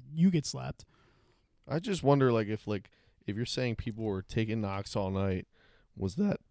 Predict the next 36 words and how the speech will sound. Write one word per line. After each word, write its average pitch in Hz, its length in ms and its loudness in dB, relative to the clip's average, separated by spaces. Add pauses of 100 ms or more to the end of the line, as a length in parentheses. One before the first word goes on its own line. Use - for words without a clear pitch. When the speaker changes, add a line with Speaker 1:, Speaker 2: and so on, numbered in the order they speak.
(120)
Speaker 2:
boil-, 104 320 4
you 110 100 -2
know, 95 100 -2
building 98 360 -2
him, 98 280 -6
him 107 200 -2
up 98 160 -4
to - 180 -12
this? - 240 -12
Like, - 140 -10
all - 80 -6
right, - 80 -2
Speaker 1:
He's 226 100 4
Speaker 2:
you 233 60 2
Speaker 1:
been 262 80 6
Speaker 2:
know 220 40 2
Speaker 1:
taking 220 220 4
Speaker 2:
what? - 0 -
Speaker 1:
knocks 185 400 0
since - 400 0
the, 165 320 2 (200)
since 233 280 4
she 233 220 0
had 190 260 2
him 170 140 2
on 160 100 2
his 156 120 2
show 143 220 0
to 131 80 -4
tell 131 220 -2
him 123 160 0
that 120 140 -4
she's 120 180 -4
cheated 123 280 -6
on - 80 -10
him. - 140 -16